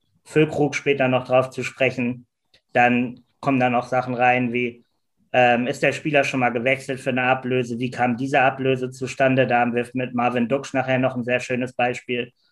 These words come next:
ähm, wo man das nochmal erklären kann. Und ja, diese gesamten Punkte, und da gibt's noch quasi eine Million, ähm, Punkte, die man noch mit einbeziehen könnte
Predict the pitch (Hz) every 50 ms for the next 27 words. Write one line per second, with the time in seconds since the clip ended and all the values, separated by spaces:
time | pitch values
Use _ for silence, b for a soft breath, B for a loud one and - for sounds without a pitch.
0 | _ _ _ - 120 123 117 113 120 117 123 123 120 120 120 120 135 123 123 123
1 | 117 117 113 - - 131 123 117 117 120 117 - 127 117 117 113 113 113 - _
2 | b b b b 104 - 123 123 117 123 123 - 117 110 117 139 143 156 147 127
3 | 139 123 131 135 131 135 127 135 127 127 123 123 123 - 143 147 151 147 - 143
4 | 139 139 120 117 123 117 110 117 - - 120 117 113 110 - - - _ _ _
5 | _ - - - 123 120 117 110 113 107 - - 120 123 123 120 117 117 110 117
6 | 117 120 117 113 113 - - _ _ _ _ _ _ _ _ - 120 117 113 113
7 | 143 139 135 127 120 120 123 117 120 117 117 123 107 107 120 123 120 120 113 -
8 | - 123 120 120 110 120 123 120 113 113 120 117 117 - -